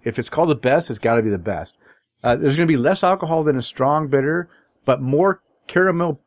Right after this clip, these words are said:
or base malt character and color than a British Golden Ale. So take that Golden Ale, that British Golden Ale, and just amp up a little bit more of, uh, of that malt character,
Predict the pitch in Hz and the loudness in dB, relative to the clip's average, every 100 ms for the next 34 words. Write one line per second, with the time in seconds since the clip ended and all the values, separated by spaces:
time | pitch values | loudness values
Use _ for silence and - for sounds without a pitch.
0 | _ - 131 107 143 156 139 127 - 135 | _ -2 -2 2 0 0 -2 -4 -2 -4
1 | 123 - 123 107 - 185 131 107 110 104 | -4 -2 -4 -4 -4 0 2 0 -2 -6
2 | 117 113 104 113 113 87 78 85 110 110 | -2 -4 -2 0 0 -2 -6 -4 0 0
3 | 107 _ _ _ _ _ _ _ _ _ | -2 _ _ _ _ _ _ _ _ _
4 | 147 156 165 135 139 170 156 151 160 165 | -2 0 0 0 0 0 0 -2 -2 -4
5 | 127 117 147 127 139 156 135 135 131 117 | -4 0 -2 0 2 2 2 0 0 -4
6 | - _ _ - 151 - 139 143 120 143 | -10 _ _ -4 -2 0 -2 -2 0 0
7 | 127 135 127 123 120 120 _ _ _ - | 2 0 0 0 0 -4 _ _ _ -6
8 | 110 113 107 104 - - - - 117 117 | -2 -2 -2 -6 -14 -12 -8 -4 -2 -2
9 | 110 113 - 107 98 - 98 104 | 0 -2 0 -2 -2 -4 -4 -4